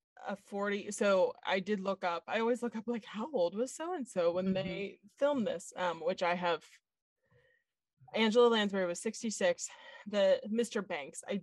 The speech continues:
Speaker 1: don't know his name. I looked it up yesterday, but the guy who plays, um, Emilius Brown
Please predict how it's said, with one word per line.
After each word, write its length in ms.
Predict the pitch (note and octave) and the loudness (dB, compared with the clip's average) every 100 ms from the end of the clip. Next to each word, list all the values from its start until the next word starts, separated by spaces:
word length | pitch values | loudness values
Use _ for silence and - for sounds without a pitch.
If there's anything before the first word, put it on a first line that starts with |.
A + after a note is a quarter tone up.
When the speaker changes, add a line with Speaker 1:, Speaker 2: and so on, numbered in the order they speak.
| - | -2
Speaker 1:
don't 240 | G#3 F#3 E3+ | 0 2 2
know 120 | E3+ | -2
his 240 | E3+ - | -4 -10
name. 320 | - C3 C#3+ - | -8 -6 -6 -2
I 100 | F3 | 0
looked 260 | E3+ F#3+ G3+ | 2 0 0
it 40 | |
up 120 | F#3 | 0
yesterday, 460 | E3+ E3 - D3+ D#3+ _ - _ _ - | 0 -8 -8 -8 -10 _ -20 _ _ 0
but 260 | G3+ - | 2 2
the 120 | F3+ F3+ | 0 4
guy 240 | F3 E3+ | 6 6
who 160 | F3 F3+ | 4 -2
plays, 460 | - E3 D#3+ - - | 0 -2 -2 -6 -6
um, 400 | D#3+ C#3+ D#3 F#3+ _ _ - - - | -4 -4 -6 -12 _ _ -20 -10 -2
Emilius 440 | G3+ F#3+ F3+ F3+ | 0 2 0 -2
Brown 380 | - D#3+ D#3 | -2 -2 -4